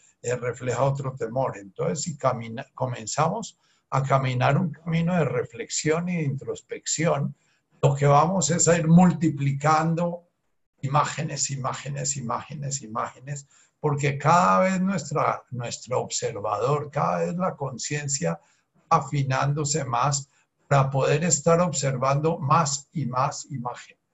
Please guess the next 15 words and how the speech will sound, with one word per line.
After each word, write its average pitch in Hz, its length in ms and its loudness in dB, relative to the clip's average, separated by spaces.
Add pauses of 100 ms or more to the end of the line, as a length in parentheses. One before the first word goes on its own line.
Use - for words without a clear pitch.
(240)
Entonces, 156 420 0 (180)
aquí 135 360 -2
ya 151 160 6
vemos 156 340 4
que 143 120 2
hay 143 120 4
un 143 220 -2
temor, 143 600 4 (200)
y 127 80 -2
hay 131 160 2
un 143 180 2
temor 139 460 4
por 139 160 2
el 120 180 -4
temor, 127 560 0